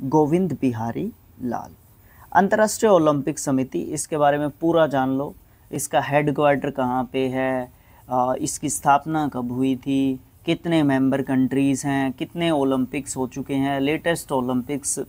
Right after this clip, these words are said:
सब, सब का सब आपको याद रखना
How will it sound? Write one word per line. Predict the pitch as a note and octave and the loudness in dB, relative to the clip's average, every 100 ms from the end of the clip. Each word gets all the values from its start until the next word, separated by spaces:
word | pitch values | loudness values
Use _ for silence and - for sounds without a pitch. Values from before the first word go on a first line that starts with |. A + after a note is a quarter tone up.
| - - | -14 -10
सब, | - - - D#3+ C3 - - | -6 -2 0 0 -4 -14 -8
सब | - - F#3 | 0 2 2
का | E3+ E3+ | 2 2
सब | - - F#3+ E3 - C#3 | 2 0 2 0 -2 -6
आपको | C3+ - | -6 -4
याद | C3+ C3 B2+ | -2 0 -2
रखना | B2 E3 G3 | -4 -2 -2